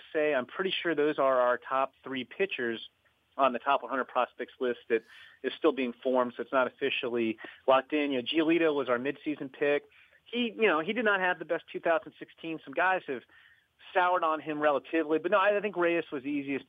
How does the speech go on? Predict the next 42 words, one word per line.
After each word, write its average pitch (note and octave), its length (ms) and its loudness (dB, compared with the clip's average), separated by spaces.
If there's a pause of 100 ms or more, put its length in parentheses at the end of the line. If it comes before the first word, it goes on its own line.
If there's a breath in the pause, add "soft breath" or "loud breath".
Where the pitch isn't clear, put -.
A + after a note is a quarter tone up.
pick. D3+ 220 0
Well, D#3 260 2
he's F#3+ 140 -10 (100)
still G#3+ 160 0
young F3 280 0
and D#3 80 -2
he C3 140 -2
still F3 120 -4
needs D#3+ 160 -2
to - 80 -18
kind D#3 120 -2
of C3+ 100 -4
fine-tune C#3+ 600 -2 (520 soft breath)
his D#3 260 2
control. C#3 680 0 (440 soft breath)
Uh, C3 340 4 (180)
you C#4+ 60 -6
know, E3+ 80 2
I D#3+ 80 4
think - 180 -8
you D#3+ 80 -10
could C#3+ 140 -18
definitely D#3+ 340 -2
say D#3 100 -4
the C3+ 120 -8
same, D3+ 220 -4 (100)
same D#3 140 -2
thing D3+ 220 -4
about C3+ 180 4 (100)
Tyler C#3 320 -2
Glasnow. B2+ 600 0
I C3+ 100 6
just, D#3 180 -10 (220)
personally, F3+ 400 -2
I, C3 220 4
I - 20 4
would E3 120 2
have D#3 80 -4
picked - 200 -10
Reyes D3 340 0
as A#2 80 -10
well. C3 420 2